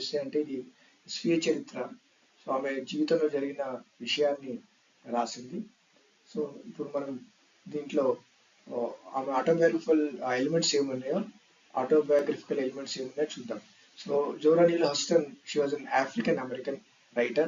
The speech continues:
నల్ల జాతి చెందిన అమెరికన్ రైటర్. So ఈ ఎస్సేలో హస్టన్ expresses her thoughts on race,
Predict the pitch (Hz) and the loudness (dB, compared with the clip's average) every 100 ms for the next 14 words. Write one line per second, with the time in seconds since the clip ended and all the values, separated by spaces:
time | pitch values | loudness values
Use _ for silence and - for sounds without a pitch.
0 | 101 135 147 151 151 - 139 139 123 117 | 0 2 2 4 4 2 -4 -2 -2 0
1 | 135 139 113 - _ _ _ _ 117 113 | -2 -2 -6 -12 _ _ _ _ -4 0
2 | 117 110 143 98 - _ _ _ _ _ | -2 0 0 0 -8 _ _ _ _ _
3 | _ _ - 156 165 151 - 190 175 139 | _ _ -4 -2 2 2 4 4 6 4
4 | 131 143 147 - 196 175 160 - 180 - | 2 0 0 4 6 8 4 2 2 2
5 | 190 - - 151 143 - 135 165 - - | 2 0 -6 -2 0 4 6 6 4 -6
6 | _ _ - 139 131 139 139 175 | _ _ -4 -4 -2 0 2 0